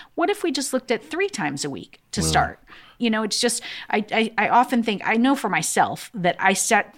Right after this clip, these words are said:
Speaker 1: I set the goal too high, too fast, too soon,
Speaker 2: Yeah.
Speaker 1: and then I flame out.
Speaker 2: I love that you said that, Robin, because
Speaker 1: Thanks, Cassandra.
Speaker 2: <laughs> what came to mind with that is also consistency, right?
Speaker 1: Mm-hmm.
Speaker 2: So consistency is key.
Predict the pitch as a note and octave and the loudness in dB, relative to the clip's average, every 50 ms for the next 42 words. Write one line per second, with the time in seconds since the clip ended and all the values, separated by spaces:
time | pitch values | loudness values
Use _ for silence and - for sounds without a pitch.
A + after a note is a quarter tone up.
0 | - - - F#3 - - C4 B3+ - A#3 G3+ F#3+ F3+ F3 F3 - - - A3+ A3 | -16 -10 -8 -6 -4 -2 -4 -2 -2 0 0 2 0 0 0 -4 -4 -4 -2 -2
1 | G#3 - G3 F3+ F3+ F3 F3 F3 E3 E3+ - - - G#3+ G3+ - - E3+ D#3+ D3+ | 0 2 4 4 4 4 4 2 0 -4 -6 -6 -4 -4 -2 2 2 2 4 4
2 | D3+ E3 - - - - - F#3 - - - F#3 E3+ E3 F3+ G#3 A3+ A#3+ A#3 - | 2 0 -4 -6 -8 -6 -6 -4 -4 -4 -2 -2 -2 -2 -2 -2 -2 -4 -4 -4
3 | - E3 E3 D#3 D3+ C#3 - - G3+ G3+ G3 F#3 F3+ F3+ E3+ E3 E3 - - - | 0 0 2 2 0 -2 -2 -2 0 2 4 4 4 4 2 0 -2 -6 -12 -16
4 | - - - F#3+ F3+ E3+ D#3 C3+ - - - _ _ _ - - - - - - | -12 -6 -4 -2 -2 -2 -2 -4 -4 -6 -12 _ _ _ -20 -18 -16 -16 -16 -12
5 | _ - A2 A#2+ E3 F#3 F#3 E3+ D3 B2+ - - A#2 G#2+ G#2 F2 E2 D#2+ D#2 D2+ | _ 2 6 6 8 8 8 6 6 4 4 4 4 6 6 4 4 4 4 4
6 | C#2+ D2+ D2 D2 D#2+ D2+ - - F#2 F#2 F2+ F2+ F2+ F2+ E2+ E2+ - F3+ - F3 | 2 0 0 0 0 0 2 4 6 6 8 6 6 4 4 2 0 -2 -2 -2
7 | D#3+ E3 E3+ A#2 C3 - A#2 C3+ C3+ - - B2+ G2+ - - D#3 - G#2+ - - | -2 0 4 6 6 8 8 6 6 4 4 0 0 -2 -4 -6 -4 -4 -4 -6
8 | _ _ _ - - - - - - - - - - - - - - - G#2+ G#2+ | _ _ _ -14 -14 -12 -10 -8 -8 -8 -8 -8 -14 -16 -12 -2 2 4 4 6
9 | D3+ C3+ C#3 D3 G#3+ - - - C3+ A2+ G#2 G#2 A2 G#2+ G#2+ G2+ F2+ F2 D#2+ - | 8 8 8 8 8 8 8 6 8 8 8 6 6 6 4 4 2 0 0 -2
10 | - - E2 E2 E2 E2 - D2 D#2+ D#2+ E2+ F2 F2 - - D#2+ - - D#2+ D2+ | 0 2 4 4 4 2 2 0 -2 2 2 2 2 2 0 -2 -2 -4 -6 -4
11 | - - F#2 E2+ - - C#2+ C2 - - - A1 C#2 D2+ D#2+ G2 C#3 F3 F3+ D#3+ | -4 -2 -2 -2 -2 -4 -8 -8 -8 -8 -6 -4 -2 -2 -2 -2 -2 -4 -4 -4
12 | F3+ F#3+ G3+ G3+ - - - - - - - G#2+ G#2 - A#2+ A#2 - - C#3+ C3+ | -4 -4 -4 -6 -8 -16 -20 -20 -8 0 2 2 4 4 4 4 6 6 4 4
13 | - C3+ B2 - - A#2 F#2+ - E2+ F#2 F#2 - - - - - B1 A#1+ B1 - | 4 2 0 0 0 -2 -2 2 2 2 2 2 0 -6 -8 -8 -8 -10 -10 -14